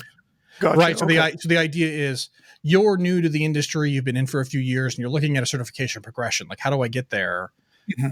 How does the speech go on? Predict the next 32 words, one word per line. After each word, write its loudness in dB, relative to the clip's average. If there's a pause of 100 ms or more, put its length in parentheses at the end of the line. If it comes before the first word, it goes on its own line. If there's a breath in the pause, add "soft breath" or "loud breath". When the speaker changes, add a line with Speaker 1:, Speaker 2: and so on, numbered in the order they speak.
Speaker 2:
If 2
your 2
goal 4
is -2
to -10
ultimately 0
be -2
a -2
C 0
C 0
I 2
E -4
in -4
collaboration 2
type -2
technologies, -4 (360 soft breath)
I 4
still 0
think 4
C 4
C 4
N 6
A 4
level 0 (1080)
experience 2
in 4
route 2
switch -2 (200)
is 2
critically 2
<laughs> -6
important 0